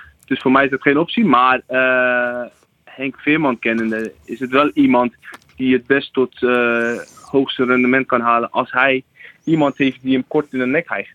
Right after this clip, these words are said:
Dat weet ik gewoon uit ervaring toen. Altijd als hij binnenkwam,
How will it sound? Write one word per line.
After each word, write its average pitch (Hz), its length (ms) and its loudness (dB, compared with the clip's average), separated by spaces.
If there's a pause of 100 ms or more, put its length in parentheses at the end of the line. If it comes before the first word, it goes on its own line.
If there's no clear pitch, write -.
(100)
Dat 147 220 -2
weet 123 220 -2
ik - 80 -20
gewoon 120 180 -4
uit 120 180 0
ervaring 127 500 0
toen. 117 220 -10 (800)
Altijd 139 300 -2
als 123 100 -4
hij 127 260 2
binnenkwam, 135 520 0